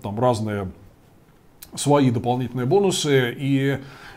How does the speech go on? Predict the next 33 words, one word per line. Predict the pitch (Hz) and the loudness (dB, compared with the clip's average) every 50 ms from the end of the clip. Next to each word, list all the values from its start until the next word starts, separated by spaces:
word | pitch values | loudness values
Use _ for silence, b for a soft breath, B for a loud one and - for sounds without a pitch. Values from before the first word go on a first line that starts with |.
| B - | B -2
вот | 135 135 | 0 2
один | 135 131 131 147 143 | 4 4 4 4 2
из | 135 117 123 | 2 2 4
них — | 143 143 139 123 | 2 2 2 0
это | 98 | -2
то, | - - 127 | -2 -4 -4
что | - - - 110 | -4 -2 -2 -2
я | 113 110 | -2 -2
щас, | 107 - 107 95 - - - 113 | -2 -4 -6 -6 -6 -6 -8 -8
э, | 104 104 101 | -10 -12 -12
буду | 101 101 113 113 110 | -6 -4 -4 -2 -2
несколько | 110 113 117 110 - - 101 | 0 0 -2 -2 -4 -6 -8
часов | - - - 113 107 - | -6 -4 -2 -4 -4 -4
сидеть, | - 110 104 113 110 98 92 - - | -4 -4 -2 -2 -2 -2 -4 -8 -10
отвечать | 117 107 104 104 120 107 - - 120 107 - - | -8 -8 -8 -6 -6 -6 -4 -2 -4 -4 -4 -6
на | 120 113 113 110 110 107 104 95 - B B B B B B B B B B | -8 -6 -6 -4 -4 -4 -4 -6 -8 B B B B B B B B B B
ваши | - 113 127 123 - 143 | -2 0 0 2 2 2
вопросы. | 139 151 147 156 214 240 208 - - 190 170 165 156 156 - - 147 | 2 2 2 2 2 0 0 2 4 6 6 6 6 4 0 -2 -4
Ну | 151 160 165 165 165 180 202 214 214 | -4 -4 -2 0 2 4 4 6 6
и | 202 202 190 185 | 6 8 8 8
много, | 180 175 170 151 147 147 160 165 185 190 196 180 175 | 6 6 2 0 0 2 6 10 10 10 10 8 6
конечно, | 170 156 147 143 139 - 139 | 4 4 2 2 2 2 2
было | 135 139 143 139 | 4 6 6 8
очень | 139 139 143 139 143 127 117 | 8 6 6 4 2 2 2
вопросов. | 120 123 120 131 143 139 143 135 107 | 2 2 4 4 2 2 2 2 2
Я | 123 127 131 120 - - - | 4 4 4 2 0 -6 -8
сам | - - 147 139 135 | 2 4 4 4 4
хотел | - 117 - 117 110 | 2 -2 -2 -2 -2
рассказать | 104 107 - - 120 110 117 110 98 - | -4 -4 -4 -2 -2 0 0 -2 -2 -4
про | 120 117 113 | -4 -6 -4
то, | 113 - 117 | -2 -2 -2
вот | 113 110 107 95 | -2 -2 -4 -6
что, | - - - 127 110 104 107 98 | -8 -8 -6 -6 -6 -4 -6 -8